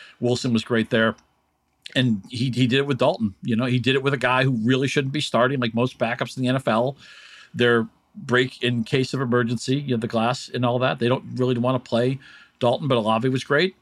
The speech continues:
I also just missed another long catch that was barely out of bounds. And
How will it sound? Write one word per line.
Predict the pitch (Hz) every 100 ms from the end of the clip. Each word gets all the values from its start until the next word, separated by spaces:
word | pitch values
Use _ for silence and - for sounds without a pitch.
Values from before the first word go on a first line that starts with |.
| _
I | 123 117
also | 135 -
just | 110 117
missed | 123
another | 101 104 117
long | 98 98 98
catch | 107 101 -
that | 101
was | 92 87 -
barely | 104 113 107
out | 98 95
of | 78
bounds. | 98 101 92 107
And | 113